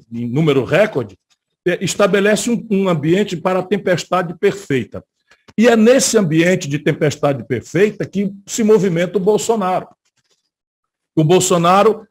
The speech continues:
está com os mesmos homens que estavam com o general Silvio Frota, com o mesmo apego, é, é, nenhum às, a, a, a, às virtudes da República, da democracia e do Estado de Direito,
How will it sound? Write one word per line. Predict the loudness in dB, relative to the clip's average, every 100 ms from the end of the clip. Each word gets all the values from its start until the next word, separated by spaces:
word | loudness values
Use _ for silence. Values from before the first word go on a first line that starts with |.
| _
está | -2 0 2 2
com | 2 -2
os | -2 0
mesmos | 2 4 2 0 -4 -2
homens | 2 2 2 -2 -8 -14 _ _ _
que | -4
estavam | -4 0 2 2 2
com | -2 -2
o | -2
general | -2 0 0 -2
Silvio | -2 -4 -4
Frota, | -4 0 0 -2 -8 -18 _ _ _ _ _ _
com | 4 6 6
o |
mesmo | 4 6 6 4 0
apego, | 0 2 4 6 6 2 -2 -6 0
é, | 2 4 0 0
é, | -2 -2 0
nenhum | 2 4 4 4 2 -2 _ _ _
às, | 0 0 0 -8 -4
a, | 0
a, | 0 0 -2 0
a, | 0 0 -2
às | -2
virtudes | -4 0 0 0 0
da | 0
República, | 0 2 2 2 2 -2
da | -2
democracia | 0 -2 -2 -4 -4 -4 0 2 0 -4 _ _
e | -2
do |
Estado | -2 0 0 0 -2
de | -2
Direito, | 0 2 2 2 -4